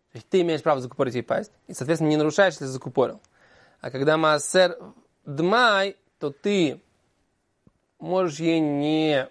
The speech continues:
ты не имеешь, не обязан это сохранять, это сомнительный дмаасер.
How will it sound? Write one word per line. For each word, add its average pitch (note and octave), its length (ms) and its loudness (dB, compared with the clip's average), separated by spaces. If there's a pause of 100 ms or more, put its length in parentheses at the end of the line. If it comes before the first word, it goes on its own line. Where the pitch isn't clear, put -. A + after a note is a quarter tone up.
(100)
ты D#3+ 100 -2
не E3 100 4
имеешь, D#3+ 200 0
не F3 380 0
обязан E3 300 0
это C3 120 -8
сохранять, C3+ 600 0 (100)
это D3+ 120 -10
сомнительный C#3 580 0
дмаасер. C3 560 0